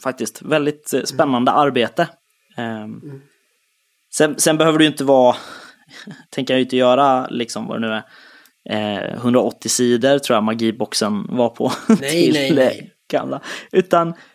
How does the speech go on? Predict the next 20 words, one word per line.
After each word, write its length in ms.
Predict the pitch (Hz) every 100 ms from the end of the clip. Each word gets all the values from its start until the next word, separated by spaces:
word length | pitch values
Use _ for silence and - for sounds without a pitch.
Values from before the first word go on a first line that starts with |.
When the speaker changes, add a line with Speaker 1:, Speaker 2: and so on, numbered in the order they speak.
| _ _ 453 - - _ -
Speaker 2:
Ja, 60 | -
men 100 | 165
Speaker 1:
jag, 100 | 170
jag 60 |
Speaker 2:
femtio. 220 | 190 165 -
Speaker 1:
tänker 360 | 156 143 147
mig 160 | 139 127
kanske 360 | 127 123 - 123
ett 180 | 123 -
tjugo, 640 | - - 147 127 120 127
femtio 400 | - 123 117 120
sidors 420 | 117 110 113 -
häfte 500 | - 120 - - - - _ _ _ _
snarare. 580 | - 151 120 90 82 - _ _ -
Speaker 2:
Ja, 100 | 214
men 140 | 170 185
ett 60 |
litet 200 | 214 208
Speaker 1:
Ehm. 60 | 220
Speaker 2:
häfte. 440 | 208 - 110 143